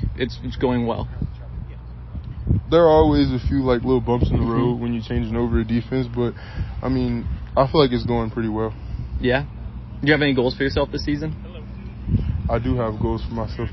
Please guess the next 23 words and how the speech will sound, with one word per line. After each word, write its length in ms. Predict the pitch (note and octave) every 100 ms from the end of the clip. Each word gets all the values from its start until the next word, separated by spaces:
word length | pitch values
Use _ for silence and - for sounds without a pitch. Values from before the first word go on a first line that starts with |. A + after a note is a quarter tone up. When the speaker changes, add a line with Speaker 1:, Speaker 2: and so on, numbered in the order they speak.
| -
Speaker 2:
this 160 | -
season. 380 | B2 A#2 A#2 A#2
I 80 | A2+
mean, 180 | B2+ A#2+
I 140 | B2
don't 200 | C3+ C3
really 220 | C3 B2
have 240 | B2 B2+ A#2+
any 160 | A#2+
specific 560 | A2+ C3 - D3+ C#3 -
goals 220 | A#2+ A#2+
as 80 | A2 -
far 160 | A#2+
as 100 | G#2
stats, 320 | - C3 A#2 G#2+
but 180 | A2+ A#2 - - - -
I 80 | A#2+
just 160 | C3 -
wanna 200 | C3 A#2+
be 140 | A#2+
able 160 | B2 A2+
to 120 | A#2 G#2+
finish 200 | - D3